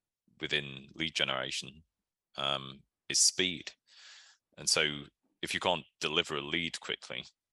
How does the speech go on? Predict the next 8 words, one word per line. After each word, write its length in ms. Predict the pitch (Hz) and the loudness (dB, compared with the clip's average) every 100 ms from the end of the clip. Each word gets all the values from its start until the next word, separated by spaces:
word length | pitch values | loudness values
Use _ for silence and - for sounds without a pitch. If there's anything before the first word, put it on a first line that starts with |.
| _ _ 65 | _ _ -4
uh, 420 | 69 67 62 62 _ _ _ | -2 -2 -2 -6 _ _ _
you 120 | 73 | -8
know, 80 | 67 | -6
you're 160 | 65 80 | -4 -2
already 400 | 76 67 64 - _ - | -2 -4 -6 -8 _ -4
losing. 460 | 80 82 71 62 - _ _ _ _ - | -2 0 -2 -4 -10 _ _ _ _ -4
Um, 480 | 73 73 71 69 69 _ _ _ - - - - _ _ - | 0 0 0 -6 -12 _ _ _ -20 -20 -20 -20 _ _ -8
so 240 | - - | 0 0